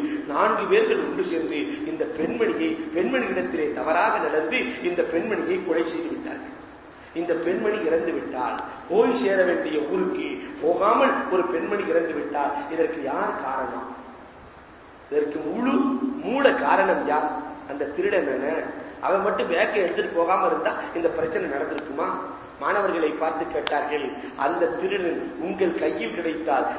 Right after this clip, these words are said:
நீங்கள் என்ன செய்வீர்கள்?" என்று கேட்கிற பொழுது மாணவர்கள் எல்லாம் சொன்னார்களாம், "அடிச்சே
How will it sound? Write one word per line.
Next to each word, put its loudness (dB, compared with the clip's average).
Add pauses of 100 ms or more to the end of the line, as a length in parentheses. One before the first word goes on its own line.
நீங்கள் -2
என்ன 0
செய்வீர்கள்?" 0
என்று -4
கேட்கிற 0
பொழுது 2 (260)
மாணவர்கள் 4
எல்லாம் 4
சொன்னார்களாம், 4 (220)
"அடிச்சே 0